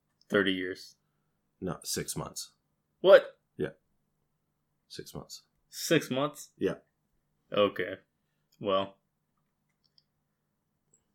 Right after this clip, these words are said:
Speaker 1: that was, went totally the other way
Speaker 2: <laughs>
Speaker 1: of what I
Speaker 2: 'Cause,
Speaker 1: thought it was
Speaker 2: 'cause
Speaker 1: gonna be.
Speaker 2: after the seven, seventeen years before that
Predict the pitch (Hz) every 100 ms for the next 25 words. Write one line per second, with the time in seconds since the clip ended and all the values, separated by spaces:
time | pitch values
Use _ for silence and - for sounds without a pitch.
0 | - 95 95 - - _ _ - 117 107
1 | - _ _ _ _ _ _ _ _ _
2 | 123 107 - - 110 101 101 101 101 101
3 | 101 101 101 104 110 - - - 113 113
4 | - 160 143 131 123 113 127 120 123 123
5 | 107 95 101 101 104 90 87 - 87 87
6 | 85 80 - _ _ _ _ - - 101
7 | 87 87 - 87 85 82 85 85 85 -
8 | - 82 - 82 82 78 76